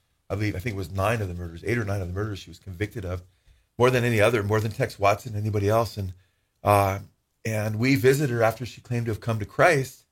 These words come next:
uh, in prison. And she, con-, yeah, I mean, she was the longest one awaiting, uh, I won't get on the minutia, but when we visited her, uh, she claimed to be following Christ, and her testimony was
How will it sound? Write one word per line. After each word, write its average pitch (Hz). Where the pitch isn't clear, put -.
uh, 104
in 113
prison. 131
And 104
she, 113
con-, 107
yeah, 107
I 95
mean, 98
she 117
was 104
the 101
longest 104
one 107
awaiting, 98
uh, 90
I 98
won't 98
get 101
on 98
the 92
minutia, 98
but 92
when 87
we 95
visited 104
her, 92
uh, -
she -
claimed 107
to 101
be 107
following 98
Christ, 95
and 101
her 95
testimony 107
was 95